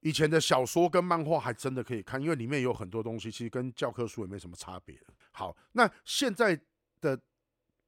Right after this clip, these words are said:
比例啊，就是我讲的是比例啊，现在的漫画跟小说也有在教一些东西，但是比例上来讲教太少了。而且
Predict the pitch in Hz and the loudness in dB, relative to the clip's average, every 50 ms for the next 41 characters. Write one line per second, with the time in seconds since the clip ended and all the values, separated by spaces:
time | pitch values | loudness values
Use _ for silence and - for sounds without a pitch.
0 | _ - 151 117 104 113 135 185 165 131 113 104 85 76 69 - 143 120 156 151 | _ -8 -8 -6 -8 -8 -8 -6 -6 -6 -6 -8 -10 -10 -10 -10 -8 -6 -4 -4
1 | 113 110 - - 95 90 92 95 127 - - 101 82 80 98 101 95 90 - - | -4 -6 -6 -8 -10 -10 -10 -10 -12 -12 -12 -12 -12 -12 -12 -12 -10 -10 -4 -2
2 | 214 233 233 220 - - 139 127 120 127 160 202 175 147 139 151 170 156 135 - | 0 0 2 0 0 0 -4 -6 -4 -2 -2 0 0 -2 -2 -2 -2 -4 -2 -2
3 | 143 139 139 135 - - 107 87 82 - - 113 110 110 - _ _ _ _ _ | -4 -4 -4 -6 -8 -10 -10 -10 -10 -10 -10 -10 -10 -10 -14 _ _ _ _ _
4 | _ _ _ _ _ _ - 156 139 139 170 214 190 110 95 - 165 147 123 - | _ _ _ _ _ _ -10 -6 0 2 2 4 4 2 2 2 0 0 0 0
5 | - 135 113 123 131 120 - 127 117 120 113 107 - 120 147 165 170 175 - _ | -2 -2 0 0 -2 -2 -4 -6 -6 -6 -8 -8 -8 -8 -6 -4 -4 -4 -6 _
6 | _ _ - 180 135 117 117 147 202 190 165 208 202 151 117 135 135 - 107 95 | _ _ -8 -8 -6 -6 -4 -4 -4 -2 0 0 0 0 -2 -4 -4 -6 -8 -12
7 | - _ _ - 156 135 - - - 165 127 110 - - 107 80 62 62 64 62 | -14 _ _ -2 -2 -2 -2 -2 -2 -2 -2 -2 -4 -8 -8 -10 -12 -14 -20 -20
8 | - _ _ _ _ _ _ _ _ _ _ _ - 190 226 240 185 123 | -20 _ _ _ _ _ _ _ _ _ _ _ 4 6 8 8 6 6